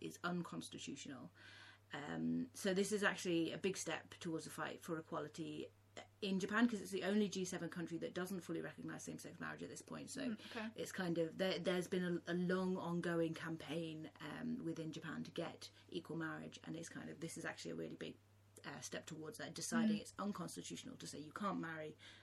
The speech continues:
Speaker 1: Therefore, the next step would be to create a system for same-sex marriage.
Speaker 2: Yeah.
Speaker 1: So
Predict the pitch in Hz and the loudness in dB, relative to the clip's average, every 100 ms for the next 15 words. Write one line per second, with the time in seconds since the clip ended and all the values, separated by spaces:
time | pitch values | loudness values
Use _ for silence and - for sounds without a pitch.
0 | - 185 180 170 165 160 156 - - - | -2 2 2 2 0 -2 -4 -14 -16 -6
1 | 160 160 - 156 - 156 - 147 - 156 | -4 -4 -6 -10 -8 -8 -6 -6 -6 -6
2 | 147 143 - - - - - - 170 160 | -6 -6 -14 -20 -20 -10 -6 0 2 2
3 | 147 - - 170 - 151 156 - 151 170 | 0 -4 -4 -4 -2 -4 -6 -6 -8 -8
4 | 147 - - - 143 - 247 214 190 - | -8 -10 -10 -10 -10 -10 -4 -4 -4 -10
5 | - - - - 196 180 | -16 -18 -12 0 2 2